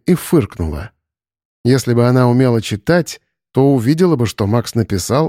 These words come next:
и отправил Миле. «Эта осень пришла на порог, словно кошка, зашедшая в дом.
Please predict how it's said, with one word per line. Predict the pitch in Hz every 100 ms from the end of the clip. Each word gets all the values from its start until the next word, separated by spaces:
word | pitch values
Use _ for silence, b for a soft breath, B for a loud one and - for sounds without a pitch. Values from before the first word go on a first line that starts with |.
| -
и | 120
отправил | 98 - 113 117 123
Миле. | 135 151 95 71 - _ _ _ _ _ _ _ _ _ _ _ -
«Эта | 123 127 143 -
осень | 156 175 - 117
пришла | 110 113 107 120 127
на | 110
порог, | 101 98 104 143 131 - - _ _ _ -
словно | - 117 110 117 117
кошка, | - 156 - 107
зашедшая | 98 - 104 95 - 92
в | 87
дом. | 82 87 78